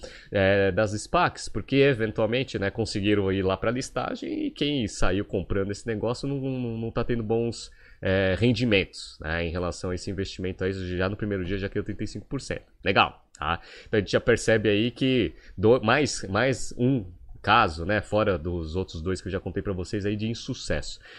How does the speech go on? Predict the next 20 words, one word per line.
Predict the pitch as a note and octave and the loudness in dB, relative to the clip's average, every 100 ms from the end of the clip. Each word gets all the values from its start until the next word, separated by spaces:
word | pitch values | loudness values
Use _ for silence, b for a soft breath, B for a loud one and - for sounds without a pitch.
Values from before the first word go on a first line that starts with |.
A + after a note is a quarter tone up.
| B B | B B
E | A3 | -4
de | F4+ C#4 | 0 2
novo, | G3 C#3+ A#2 E2 E2+ | 6 6 6 2 -2
né, | G#2 | -2
se | - | 0
você | D3+ G3 F#3 | 2 2 2
desse | D#3 D#3 - | -2 -2 -4
uma | D#3 A#2+ | -2 0
olhada, | F2 G#2+ A#2+ E2 D#2+ - E2 | 0 0 -2 -2 -6 -10 -10
né, | D#2 F2 F#2 B B B | -4 -2 -2 B B B
nos | A#2 F3 - | 2 2 0
financials | A2 F#2 F2+ F#2+ E2+ - D#2 | -2 -2 0 -2 -2 -6 -6
da | D#2+ E2+ D#2 | -2 0 0
Deezer, | D2+ A2 C#3+ F2 E2+ | 0 2 2 0 -4
você | G2+ - | -4 -4
percebe | A#2+ C#3 - C3+ | -2 -2 2 0
por | D#3+ G3 | 2 -2
que | - | -2
que | - B3+ D3+ | -2 2 4
ela | G#3 F3 G2 F2 D2+ | 4 2 2 0 -2